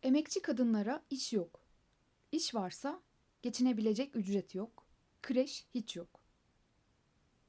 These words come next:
Aile yılı ilan edilen, ekonomi toparlanacak, istihdam artacak denilen iki bin yirmi beşin ilk dokuz ayı emekçi kadınlar için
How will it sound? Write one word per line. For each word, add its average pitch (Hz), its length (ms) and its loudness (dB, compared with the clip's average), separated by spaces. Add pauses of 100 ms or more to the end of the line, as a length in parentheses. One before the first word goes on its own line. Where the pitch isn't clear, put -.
(260)
Aile 285 340 2
yılı 311 260 0
ilan 233 360 0
edilen, 190 400 -4 (680)
ekonomi 254 380 0
toparlanacak, 202 840 -2 (220)
istihdam 262 540 -4
artacak 247 480 -2
denilen 185 380 0
iki 226 220 -4
bin 262 140 4
yirmi 262 260 0
beşin 269 300 -6
ilk 285 240 -6
dokuz 254 360 -6
ayı 185 240 -4 (540)
emekçi 262 340 6
kadınlar 226 360 2
için 269 320 -4